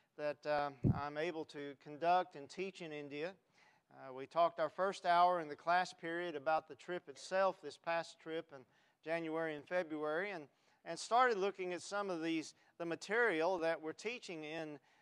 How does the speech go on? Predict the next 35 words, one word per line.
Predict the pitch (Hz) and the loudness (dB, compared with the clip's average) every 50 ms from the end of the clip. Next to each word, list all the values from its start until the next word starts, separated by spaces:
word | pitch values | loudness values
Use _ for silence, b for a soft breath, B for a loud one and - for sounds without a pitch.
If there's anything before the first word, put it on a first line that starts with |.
| b b | b b
uh, | - 143 143 143 143 139 | -8 -6 -4 -4 -4 -4
the | 131 147 | -6 -8
basics | 139 135 160 190 226 247 220 - - 180 147 127 - - - | -4 0 2 2 2 2 0 -4 -6 -8 -8 -8 -10 -16 -18
class, | - - - 156 143 143 147 160 160 - | -12 -4 0 2 2 4 4 2 0 -2
which | 185 190 151 - 160 | -6 -10 -10 -8 -8
is | 156 143 135 | -10 -10 -10
the | 139 139 135 | -10 -12 -12
first | - _ 202 214 214 208 190 - - | -8 _ -2 0 0 0 0 -2 -4
of | 175 156 139 | -8 -6 -8
a | 147 | -10
two-year | - - - 208 226 220 196 180 160 147 | -10 -10 -10 -8 -8 -4 -4 -2 -2 -4
program, | - _ 170 156 147 147 131 143 147 151 160 160 _ b b b b b b b b - | -4 _ -4 -2 -2 -2 -4 -8 -10 -10 -12 -16 _ b b b b b b b b -16
uh, | - 139 135 135 135 139 139 - _ _ - | -12 -10 -8 -8 -8 -8 -10 -14 _ _ -8
to | 175 180 175 165 | -4 -2 -2 -2
the, | 151 156 151 151 156 151 | -2 -2 -2 -2 0 -2
uh, | 151 139 b b b b b b - | -2 -4 b b b b b b -14
to | 165 | -12
the | 156 147 | -12 -12
preachers, | - - - 233 247 233 - - 139 139 139 135 120 123 160 | -10 -6 -4 -4 -4 -4 -6 -10 -8 -8 -8 -8 -10 -12 -18
uh, | 156 139 143 135 | -18 -16 -12 -6
that | 131 151 151 143 | -2 -2 -2 -2
we | 151 156 151 | -4 -4 -4
arranged | 151 147 147 156 156 156 165 180 185 - - | -4 -4 -2 -2 -2 -2 -4 -6 -8 -10 -12
to | - 143 | -16 -16
come | - - 165 175 180 180 | -10 -6 -6 -4 -4 -4
and | 180 170 165 147 151 143 | -6 -8 -10 -12 -8 -4
be | 180 208 214 | -4 -2 0
with | 196 180 165 - - | 0 -2 -2 -2 0
us | 151 151 160 160 - - - | 2 2 2 0 -2 -8 -8
for | 147 147 151 151 | -6 -4 -4 -4
a | 151 | -4
week | 147 151 160 165 175 - | -4 -4 -4 -6 -6 -6
at | 190 175 | -8 -10
a | 185 | -10
time, | - - 160 151 147 147 147 147 156 | -8 -8 -6 -4 -4 -4 -4 -6 -8